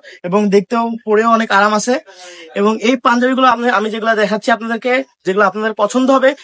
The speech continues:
স্ক্রিনশট নিয়ে আমাদের ইনবক্সে দ্রুত অর্ডার দিয়ে দিন। এবার আমি আপনাদেরকে যে কালারটি দেখাবো, কালারটি দেখে আপনারা বুঝতে পারছেন, হলুদ মানে গায়ে হলুদ।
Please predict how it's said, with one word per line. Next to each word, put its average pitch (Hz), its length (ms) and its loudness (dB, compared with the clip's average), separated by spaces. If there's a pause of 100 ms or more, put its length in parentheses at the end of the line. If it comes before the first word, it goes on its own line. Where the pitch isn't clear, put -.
(140)
স্ক্রিনশট 277 440 0
নিয়ে 247 140 0
আমাদের 214 300 2
ইনবক্সে 233 440 0
দ্রুত 214 300 0
অর্ডার 226 320 2
দিয়ে 226 140 -6
দিন। 269 160 -2 (520)
এবার 233 240 4
আমি 277 160 4
আপনাদেরকে 247 420 0
যে 240 120 0
কালারটি 220 340 0
দেখাবো, 208 380 2 (160)
কালারটি 202 300 0
দেখে 202 260 0
আপনারা 226 240 0
বুঝতে 202 240 -8
পারছেন, 214 380 0
হলুদ 196 340 -2
মানে 202 240 0
গায়ে 185 200 2
হলুদ। 202 300 0